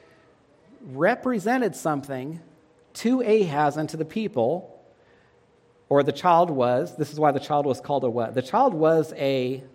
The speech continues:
sign. Well, what was the child a sign of? The child was a sign of God's deliverance. The child was a sign of God delivering his people from these enemies, Rezin and Pekah.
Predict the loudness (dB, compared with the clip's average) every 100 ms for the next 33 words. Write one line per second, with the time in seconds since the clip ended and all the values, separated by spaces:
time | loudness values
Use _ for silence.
0 | -20 -20 -12 -6 -4 -4 -4 -6 -6 -10
1 | -20 _ 0 4 4 4 0 -2 -4 0
2 | 2 2 -2 -4 -6 -4 -4 -4 -6 -6
3 | -6 -8 -14 -20 _ _ _ _ _ -4
4 | -4 -2 2 2 4 2 2 -2 -4 -8
5 | -8 -2 0 0 -2 0 2 2 0 -2
6 | -2 -2 0 -2 -4 -6 -12 -20 -20 _
7 | _ _ _ _ _ _ _ -4 -2 2
8 | 2 4 2 2 0 -2 -6 -4 -2 -4
9 | -6 -8 -10 -14 _ _ _ -4 -4 -2
10 | 0 2 2 0 2 0 2 -2 -2 -4
11 | -4 -4 -2 0 -2 -10 -8 -6 -2 -2
12 | -2 -4 -4 -2 0 0 -2 -2 -4 -4
13 | -2 -2 -4 -2 0 0 -2 -4 -4 -6
14 | -8 -6 -6 -8 -6 -4 -4 -8